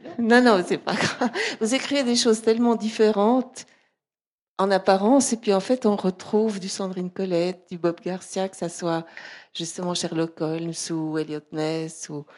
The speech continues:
ou même là, quand vous larguez vo-, votre, euh, cher commissaire, euh, on retombe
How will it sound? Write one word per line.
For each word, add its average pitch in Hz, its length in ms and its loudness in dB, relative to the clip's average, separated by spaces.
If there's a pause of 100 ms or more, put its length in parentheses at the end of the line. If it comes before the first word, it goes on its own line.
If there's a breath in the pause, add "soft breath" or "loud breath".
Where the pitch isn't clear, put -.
(440 loud breath)
ou - 100 -10
même 175 200 4
là, 185 140 6
quand 185 160 -4
vous 160 140 -4
larguez 165 480 -2
vo-, 156 240 -2
votre, 156 420 -10
euh, 147 680 -6
cher - 200 -6 (100)
commissaire, 180 680 -4
euh, 156 460 -4
on 165 80 -4
retombe 170 360 -6